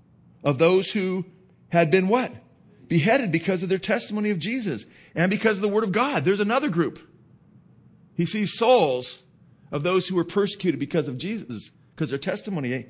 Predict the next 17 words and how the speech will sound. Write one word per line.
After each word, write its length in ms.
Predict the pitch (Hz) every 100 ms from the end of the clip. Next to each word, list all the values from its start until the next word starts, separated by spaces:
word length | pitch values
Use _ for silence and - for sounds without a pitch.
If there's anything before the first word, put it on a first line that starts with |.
| -
beheaded. 540 | 139 127 208 226 117 - _ _
It's 80 | -
happening 320 | 139 151 175
right 180 | 180 185
now, 360 | 165 262 254 120 - -
even 140 | 131
before 260 | 175 190 185
the 60 |
tribulation 480 | 165 180 190 190 180
period. 360 | 196 269 208 117
It's 240 | - -
been 80 | 156
happening 300 | 180 185 190
for 80 | 180
two 160 | 196
thousand 320 | 208 202 196
years. 560 | 196 254 285 160 -